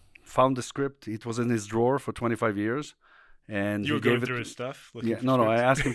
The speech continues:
Speaker 1: to give me, "What
Speaker 2: <laughs>
Speaker 1: else did you write?" Because we did already two movies. And I said, "Do you have anything ready that we don't have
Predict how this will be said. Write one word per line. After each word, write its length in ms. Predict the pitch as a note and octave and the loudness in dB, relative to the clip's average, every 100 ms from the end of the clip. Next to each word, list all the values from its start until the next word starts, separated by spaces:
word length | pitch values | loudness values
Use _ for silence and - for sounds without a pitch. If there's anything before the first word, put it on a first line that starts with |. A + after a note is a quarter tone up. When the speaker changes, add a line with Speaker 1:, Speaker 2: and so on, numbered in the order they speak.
| C3 | 0
Speaker 1:
to 20 | B2 | 0
give 100 | B2+ | 2
me, 80 | B2+ A2 | 2 0
"What 100 | D3 - | 0 0
Speaker 2:
<laughs> 100 | C#3 | -2
Speaker 1:
else 160 | C#3 C3+ | 0 -2
did 80 | A#2+ | 0
you 80 | A2+ | 2
write?" 180 | F#2+ E2 | 0 -2
Because 200 | - G2 | -8 -4
we 100 | G#2+ A2 | -2 0
did 100 | A#2 | 2
already 280 | A#2 A#2 A2 | 2 2 0
two 160 | C3+ A#2+ | -2 -2
movies. 340 | C3 D#3 E3+ - - - - _ _ | 0 -2 -4 -12 -20 -20 -20 _ _
And 200 | G#2 A2+ | -2 0
I 40 | A2+ | 0
said, 140 | A#2 | 0
"Do 60 | B2 | 4
you 80 | C3 | 4
have 140 | D3 | 4
anything 300 | D#3 C#3+ C3 A#2+ | 2 0 0 0
ready 160 | F#3 B2 | 0 0
that 100 | G#2 | -4
we 100 | G#2+ | -2
don't 180 | A2 B2 | -2 0
have 80 | A#2+ | -2